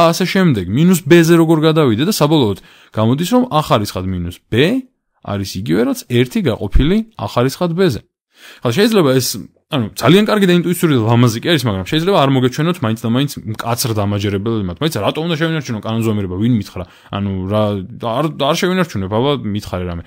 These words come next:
ანუ, შეიძლება ეგეთ რაღაც იფიქრო, მაგრამ რამდენიმე კარგი არგუმენტი არის,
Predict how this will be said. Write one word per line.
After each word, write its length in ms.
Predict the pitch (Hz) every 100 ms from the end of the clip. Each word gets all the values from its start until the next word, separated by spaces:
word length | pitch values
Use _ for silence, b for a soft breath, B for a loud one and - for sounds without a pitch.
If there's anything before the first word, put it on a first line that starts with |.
| B
ანუ, 140 | B 107
შეიძლება 260 | 123 131 143
ეგეთ 140 | 139
რაღაც 180 | 143 160
იფიქრო, 320 | 156 - 98
მაგრამ 260 | 98 98 90 B B B
რამდენიმე 480 | - 107 156 185 180
კარგი 240 | 156 147 143
არგუმენტი 400 | 127 127 131 127
არის, 240 | 131 165